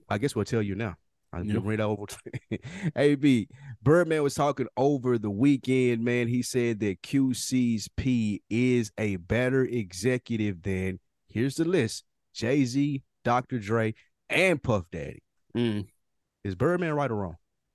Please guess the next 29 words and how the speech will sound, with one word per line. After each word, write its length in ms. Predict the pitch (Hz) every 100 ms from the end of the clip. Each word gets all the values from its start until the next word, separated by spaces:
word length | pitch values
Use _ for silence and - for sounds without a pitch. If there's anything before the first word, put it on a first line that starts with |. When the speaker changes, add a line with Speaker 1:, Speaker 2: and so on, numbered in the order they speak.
| _
Speaker 2:
Uh, 360 | 117 139 131 123
he's 200 | 160 127
wrong, 400 | 113 113 131 120
respectfully. 720 | 107 - 110 - 104 104 120 -
Um, 1300 | 101 101 104 98 92 90 165 131 113 92 92 80 76
Speaker 1:
<clears throat> 40 | -
Speaker 2:
Earn 200 | 131 147
Your 140 | 139
Leisure 580 | 135 143 131 120 120 120 - -
put 200 | 143 131
out 300 | 123 127 -
a 120 | 117
top 340 | 107 - 127 -
ten 300 | - 131 120
hip 220 | 127 123
hop 220 | 117 107
C 280 | - 135 117
E 40 |
Os 300 | 120 135 139
list. 460 | 135 156 185 - - _ _ _ _
Speaker 1:
Yep. 160 | 107 95 - _ -
Speaker 2:
In 240 | 139 131
which 520 | 143 185 156 - - -
Birdman 520 | 113 147 139 147 143
was 260 | 143 226
number 220 | 196 165 131
one. 400 | 131 185 123 185 _ _ _ - - _
Speaker 1:
Yep. 220 | 101 92 - _ _ _ _ _ _ _ _
Speaker 2:
Controversial. 760 | 131 123 113 117 117 156 175